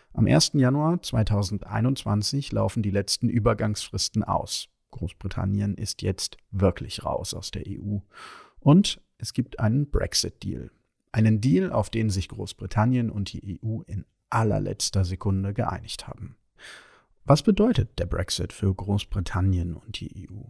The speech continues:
<laughs> Da gibt's massig Dinge, über die man sprechen könnte.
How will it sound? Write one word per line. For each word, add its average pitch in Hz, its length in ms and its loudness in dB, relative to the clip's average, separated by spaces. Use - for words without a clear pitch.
<laughs> - 0 -
Da 107 220 4
gibt's 117 420 -4
massig 123 560 4
Dinge, 151 300 6
über 113 260 2
die 107 140 -2
man 104 200 2
sprechen 101 360 -4
könnte. 139 480 4